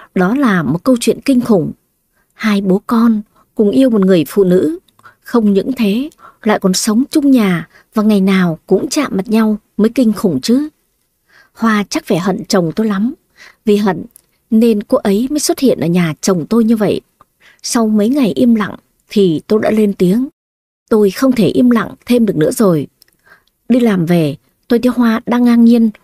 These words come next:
mở tủ lạnh ở trên nhà trên. Đó là tủ lạnh của hai vợ chồng tôi.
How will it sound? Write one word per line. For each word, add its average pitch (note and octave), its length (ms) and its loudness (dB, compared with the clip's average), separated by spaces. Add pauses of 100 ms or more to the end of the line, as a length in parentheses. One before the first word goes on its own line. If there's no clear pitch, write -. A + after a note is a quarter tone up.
(140)
mở F3+ 300 2
tủ D#3+ 100 0
lạnh F3 260 -2
ở F3 80 -2
trên A#3 220 0
nhà F#3+ 200 0
trên. G#3+ 300 0 (580)
Đó F3+ 340 -2
là D#4 100 -2
tủ D#3 200 0
lạnh D#3+ 280 -4
của - 80 -4
hai A3+ 180 0
vợ G#3+ 120 -2
chồng E3 320 -2
tôi. G#3 300 0